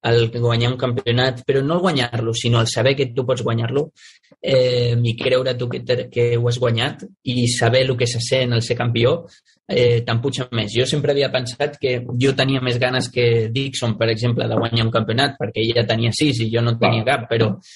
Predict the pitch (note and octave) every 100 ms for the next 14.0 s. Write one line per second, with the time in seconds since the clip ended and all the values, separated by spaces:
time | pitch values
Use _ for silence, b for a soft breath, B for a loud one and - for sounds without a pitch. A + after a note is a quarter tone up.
0 | B B C3 B2+ A#2+ A#2+ C#3+ C#3 - D3
1 | C#3 C3+ B2+ A#2+ A#2+ A#2+ B2 B2+ A#2+ A#2
2 | A2+ - - A2 A2 B2 A#2+ A#2+ B2+ B2
3 | A#2 A#2+ A#2+ A#2+ A#2 A#2+ A#2+ A2+ - A2+
4 | - _ _ _ _ - B2+ A#2+ A#2 -
5 | C3+ D3+ - _ b _ - A2+ A2+ A2+
6 | A2+ A#2 A#2 A2 G2+ - A2+ A#2 A2+ A2+
7 | G#2+ G2+ - - - A2 A2 G#2+ A2+ A2
8 | A#2 A#2 A2+ A2 - G#2+ A#2 A2+ G#2+ G#2+
9 | A2+ A2+ A#2 - B B B - A#2+ A#2
10 | A#2 A#2 A#2 A2 A2+ A2 A#2 A2+ G2 -
11 | A2 A#2 A2+ A2 - B B B B2+ B2+
12 | A#2+ C3 B2 A#2+ A#2+ A#2+ B2 A#2+ A#2 B2
13 | B2+ B2+ B2 - A#2+ B2 B2 B2 B2+